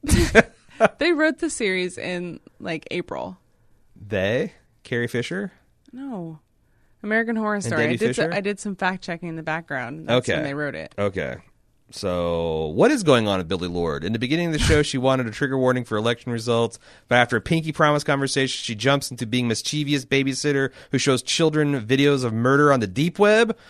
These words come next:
Speaker 2: we supposed to believe she's so scared of Kai that she's doing whatever he says? I don't know. It seems like bullshit, but that, but you know what?
Speaker 1: I don't know.
Speaker 2: You, you gotta, gotta watch the rest. That's the thing
Speaker 1: I
Speaker 2: about Murphy. You gotta re-, watch the rest of the season before it's inevitably proven to be bullshit.
Speaker 1: I think on
Speaker 2: But
Speaker 1: the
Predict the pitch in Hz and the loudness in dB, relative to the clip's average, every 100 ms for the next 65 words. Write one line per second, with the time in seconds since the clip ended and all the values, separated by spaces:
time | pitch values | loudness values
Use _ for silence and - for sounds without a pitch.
0 | - 131 127 143 - 131 139 135 127 139 | -6 -4 0 -2 -2 0 0 0 -2 -2
1 | 131 143 127 - 135 135 117 117 117 131 | 0 0 0 2 4 4 0 -4 -2 0
2 | 123 135 135 120 - 185 269 294 - _ | 2 0 0 -4 2 4 4 2 -4 _
3 | _ - 220 254 - 226 247 208 104 - | _ -4 -4 -4 -2 -2 0 0 -2 -4
4 | 226 240 214 - 208 240 - 165 - - | -6 -2 -2 0 -2 -2 -4 -6 -6 -12
5 | _ - 131 127 - 139 - 151 156 170 | _ -4 -4 -4 -4 -4 -2 -2 2 2
6 | 247 - - 240 240 214 - - - _ | 2 -2 -6 -4 -4 -8 -12 -20 -20 _
7 | _ 123 120 - 120 107 - 113 131 120 | _ -12 -10 -10 -14 -12 -8 -6 -6 -6
8 | 120 123 131 135 - 151 147 147 135 - | -8 -2 -2 -2 -2 -2 -2 -4 -4 -4
9 | - - 160 147 165 220 127 131 131 123 | -2 0 2 2 0 -2 2 4 4 2
10 | 135 139 190 - 202 190 170 - 170 147 | 2 6 4 4 2 0 -4 -4 -4 -4
11 | 131 147 131 135 131 127 123 113 - 139 | 0 0 0 0 -2 -2 -6 -8 -2 -2
12 | 113 101 95 87 82 - 65 55 - 240 | 0 -4 -4 -4 -6 -6 -10 -8 -6 -2
13 | 269 269 254 240 | 0 2 4 6